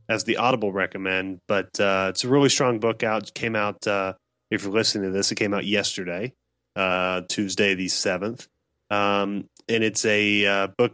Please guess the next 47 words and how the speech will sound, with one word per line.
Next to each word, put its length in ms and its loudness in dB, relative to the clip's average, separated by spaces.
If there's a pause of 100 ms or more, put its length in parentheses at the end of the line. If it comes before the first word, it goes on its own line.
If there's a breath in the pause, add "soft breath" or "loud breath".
called 260 0
What 120 4
If, 180 -2
But 120 0
What 120 4
If 140 -2
We're 80 0
Wrong 360 -2
by 120 -2
Chuck 200 -2
Klosterman. 480 -2
It's 160 -4
about, 440 -2
uh, 240 0 (640 loud breath)
it's 140 -4
about, 500 0
it's 140 2
kind 120 4
of 80 6
a 240 4 (460)
pop 320 0
futurism 640 -6
book. 320 -8
It's 340 -4
discussing 640 -2
the 80 -4
future, 560 -2 (480)
um, 640 -2
in 400 -4
sort 240 2
of 80 -2
an 220 -4
interesting 680 -2 (100)
way. 600 -2 (320)
Um, 240 0
it's 140 -2
a 20 2
little 140 6
different 260 0
than 80 0
a 20 0
lot 100 2
of 60 -4
his 100 -6
other 160 -2
books. 280 -4
It's, 100 -10